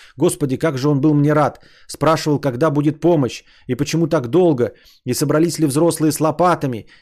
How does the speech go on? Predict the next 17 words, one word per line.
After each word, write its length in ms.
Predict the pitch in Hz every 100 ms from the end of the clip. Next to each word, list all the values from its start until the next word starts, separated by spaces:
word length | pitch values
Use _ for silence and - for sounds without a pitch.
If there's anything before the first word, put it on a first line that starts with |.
| -
ещё 340 | 135 151 180
что-то 260 | 175 165 147
про 140 | 160
верёвку. 480 | 156 165 180 - 135
Андрей 260 | 131 151 165
говорил 340 | 147 151 165
взахлёб, 520 | 120 147 160 180 156
смеялся 680 | - 139 139 170 170 151 139
и 60 | 127
стучал 400 | - 131 160 147
ногами. 520 | 147 139 156 135 - - - -
Он 240 | 131 160 147
провёл 300 | 147 147 175
в 80 | -
туннеле 320 | 156 170 156
уже 220 | 135 156
сутки 560 | - 208 151 - 113